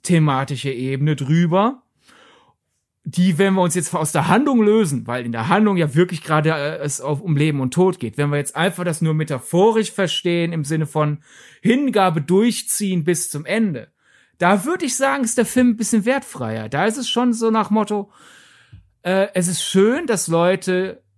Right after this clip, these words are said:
diese Kunst so sehr anerkennen, dass sie sie auch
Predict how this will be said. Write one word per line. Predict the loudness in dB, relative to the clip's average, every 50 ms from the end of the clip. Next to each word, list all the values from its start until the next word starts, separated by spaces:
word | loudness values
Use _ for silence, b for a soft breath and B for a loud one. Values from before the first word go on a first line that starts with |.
| -16 -6
diese | 0 2 2 4 2 2 2 2 0 0
Kunst | 0 -2 0 2 2 2 2 0 -4 -4 -4
so | -2 -2 -2
sehr | -2 -2 -4 -2
anerkennen, | -4 -4 -4 -4 -4 -4 -2 -2 -2 0
dass | 0 -2 -2 -4
sie | -6 -6
sie | -4 -2
auch | -2 0 0 -2 -4 -6 -12